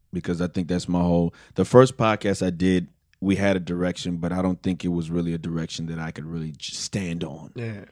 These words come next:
Speaker 1: Like, I can, without a shadow of a doubt, you asked me what the next, what, what's next podcast, and over the course period, I think it was episode number twenty-seven that I really started saying,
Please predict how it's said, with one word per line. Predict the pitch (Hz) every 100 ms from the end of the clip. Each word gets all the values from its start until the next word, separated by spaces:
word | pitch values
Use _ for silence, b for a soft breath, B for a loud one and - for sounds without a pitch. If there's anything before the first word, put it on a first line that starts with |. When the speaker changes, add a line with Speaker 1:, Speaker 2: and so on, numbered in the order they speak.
| b b
Speaker 1:
Like, | 85 85 80
I | 90
can, | 90 85
without | 78 87 98 92
a |
shadow | 85 95 92 87
of | 85
a |
doubt, | 82 90 85 78 b b b
you | 87 90
asked | 90
me | 90
what | 87 82
the |
next, | 85 87 - -
what, | - 87 82 -
what's | 92 -
next | 90 82 -
podcast, | 90 87 90 87 85
and | 80
over | 90 95
the | 87
course | 82 92 87
period, | - 85 82
I | 85
think | - 85 -
it |
was | 85 82
episode | 85 78 85 87 82 80
number | 85 82 82
twenty-seven | 80 - 90 82 - 85 80
that | 82
I |
really | 82 85
started | 82 85 80
saying, | 71 87 85 82 80